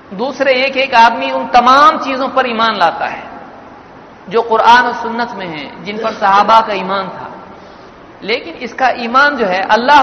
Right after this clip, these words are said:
پر ایمان ویسا پختہ ایمان نہیں ہے، ہے ایمان لیکن ویسا نہیں ہے۔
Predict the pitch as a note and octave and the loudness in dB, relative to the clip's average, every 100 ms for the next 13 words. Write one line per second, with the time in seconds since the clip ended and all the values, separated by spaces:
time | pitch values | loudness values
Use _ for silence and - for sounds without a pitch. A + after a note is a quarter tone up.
0 | C#4 C#4 B3+ B3 C4 C#4+ C4 - D#3 E3+ | 4 0 0 0 0 -2 -6 -4 0 0
1 | A3 A#3 A3 - - A#3 G3 F3 C#3+ G#2+ | -2 -6 -6 -6 -2 -2 -4 -8 -10 -12
2 | F2 - - - - A3 B3+ G#3+ D3+ A2 | -16 -18 -20 -10 0 0 2 -2 -4 -8
3 | - - - - - - - - D#3+ E3+ | -16 -18 -20 -20 -20 -20 -16 -12 -10 -6
4 | F3 F3+ C#3+ F#2+ D2 | -4 -4 -10 -12 -16